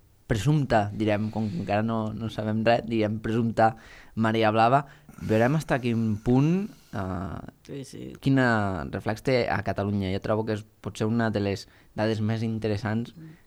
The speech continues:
Speaker 1: que,
Speaker 2: Veurem
Speaker 1: que,
Speaker 2: on
Speaker 1: que
Speaker 2: queda el
Speaker 1: podem
Speaker 2: Bosquet
Speaker 1: entrar.
Speaker 2: Verd. El Bosquet Verd veurem on te'l deixem, el Bosquet Verd, que també sortirà. Ja veurem.
Speaker 1: Vols
Speaker 2: Si és
Speaker 1: dir?
Speaker 2: que pot sortir l'herba. No hi ha passat el cavall de Tila,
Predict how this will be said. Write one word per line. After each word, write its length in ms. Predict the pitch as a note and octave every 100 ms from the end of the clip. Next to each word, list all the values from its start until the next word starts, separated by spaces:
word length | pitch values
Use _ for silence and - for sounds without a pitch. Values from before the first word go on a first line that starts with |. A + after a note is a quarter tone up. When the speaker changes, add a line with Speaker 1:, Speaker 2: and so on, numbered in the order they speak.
| -
Speaker 1:
que, 360 | A2+ G2+ F#2 E3+
Speaker 2:
Veurem 280 | F#3+ G3+
Speaker 1:
que, 60 | A3
Speaker 2:
on 100 | G#3+
Speaker 1:
que 100 | A3
Speaker 2:
queda 120 | G3+
el 60 | G3
Speaker 1:
podem 60 | G3
Speaker 2:
Bosquet 380 | G3+ G#3 G3 E3+
Speaker 1:
entrar. 60 |
Speaker 2:
Verd. 400 | E3+ D#3 C#3 -
El 60 | F3
Bosquet 320 | F#3 - G3 F#3+
Verd 220 | F#3 F#3+
veurem 240 | G3+ F#3+ F#3
on 100 | E3+
te'l 180 | F3+
deixem, 380 | E3+ E3+ F#3 D#3+
el 80 | C3+
Bosquet 360 | B2+ - B2+ C#3+
Verd, 260 | B2 G#2+ C3+
que 80 | -
també 240 | A2+ A#2+
sortirà. 640 | A2+ A#2+ - B2+ A2+ E2+ - _ _ -
Ja 60 | A#2+
veurem. 340 | C#3+ C3+ C#3 - - _ _ _ - - - - - - - -
Speaker 1:
Vols 140 | G#2+
Speaker 2:
Si 80 | F3+
és 60 | A#2
Speaker 1:
dir? 60 |
Speaker 2:
que 80 | F3
pot 180 | F#3 E3
sortir 300 | F3+ E3+ F3
l'herba. 440 | F3 E3 C#3+ C#3+ D3+
No 100 | E3
hi 60 |
ha 60 | E3
passat 260 | - F3 F3
el 100 | D#3+
cavall 300 | E3+ G3 D#3+
de 100 | D#3+
Tila, 340 | E3+ D#3 B2